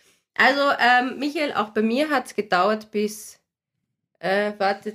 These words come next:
ich bin so schlecht im Rechnen, ich hab Fieber, ähm, dreiunddreißig, glaub ich. Zweiunddreißig? Dreiunddreißig, keine Ahnung. Ähm, also bis sie dahergekommen ist. Also take your time.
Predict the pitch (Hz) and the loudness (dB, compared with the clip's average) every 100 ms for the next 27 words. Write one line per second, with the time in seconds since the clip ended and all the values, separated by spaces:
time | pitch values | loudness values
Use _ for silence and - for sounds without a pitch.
0 | - 214 226 226 226 - 190 220 240 208 | -12 -14 -8 -10 -10 -4 -4 -4 -8 -6
1 | - 220 - 196 190 185 185 190 202 202 | -6 -8 -6 -6 -4 -6 -8 -6 -4 -4
2 | - 190 202 208 208 180 190 202 165 202 | -4 -2 -2 -2 0 2 0 0 -2 -4
3 | 269 - 247 254 381 - _ _ _ - | -8 -6 -4 -2 -4 -8 _ _ _ -6
4 | 170 180 214 214 277 277 _ _ _ _ | -4 -4 -8 -12 -14 -20 _ _ _ _
5 | _ _ _ _ _ _ _ _ 190 180 | _ _ _ _ _ _ _ _ -4 -2
6 | 190 185 190 - 175 - 123 220 - - | -4 -6 -8 -12 -12 -10 -10 -12 -14 -20
7 | _ 226 247 254 240 - 262 277 254 320 | _ 2 2 0 -6 0 0 0 -2 -4
8 | 311 254 247 185 190 185 180 175 175 175 | -4 -4 0 0 -2 -4 -4 -2 -4 0
9 | 247 262 240 - 339 330 240 226 233 240 | 0 0 -2 -4 -4 0 -2 0 0 2
10 | 311 370 | 4 2